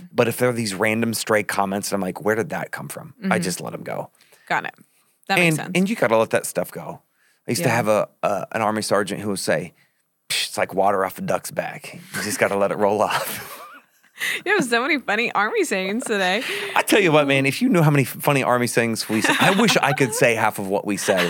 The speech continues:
Speaker 1: but
Speaker 2: <laughs> So
Speaker 1: not
Speaker 2: it's
Speaker 1: appropriate in this
Speaker 2: not
Speaker 1: context.
Speaker 2: G-rated,
Speaker 1: <laughs>
Speaker 2: but why does this matter? Why does it matter?
Speaker 1: Yeah, the reason why not taming the tension matters is because tension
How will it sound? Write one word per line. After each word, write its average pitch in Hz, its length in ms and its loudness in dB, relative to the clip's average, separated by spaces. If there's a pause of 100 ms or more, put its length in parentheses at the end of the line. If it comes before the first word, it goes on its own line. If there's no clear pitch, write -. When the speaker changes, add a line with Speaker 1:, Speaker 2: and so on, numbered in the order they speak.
(300)
Speaker 1:
but - 280 -2 (180)
Speaker 2:
<laughs> - 220 -8
So 214 80 2
Speaker 1:
not - 140 4
Speaker 2:
it's - 60 0
Speaker 1:
appropriate 220 320 4 (100)
in 226 80 6
this 220 120 0
Speaker 2:
not 214 80 2
Speaker 1:
context. 220 480 2
Speaker 2:
G-rated, 185 800 2
Speaker 1:
<laughs> - 20 -10
Speaker 2:
but 190 260 4
why 240 640 4
does 226 220 0
this 226 180 -2
matter? 165 500 0
Why 196 200 0
does 196 160 0
it 180 80 -4
matter? - 340 -6 (560)
Speaker 1:
Yeah, 170 120 4 (840)
the 160 80 4
reason 170 640 4 (180)
why 120 280 2
not 120 420 2
taming 123 260 0
the 107 80 0
tension 107 380 -2
matters 92 400 -4 (100)
is 120 160 0
because 110 380 0 (340)
tension 147 540 2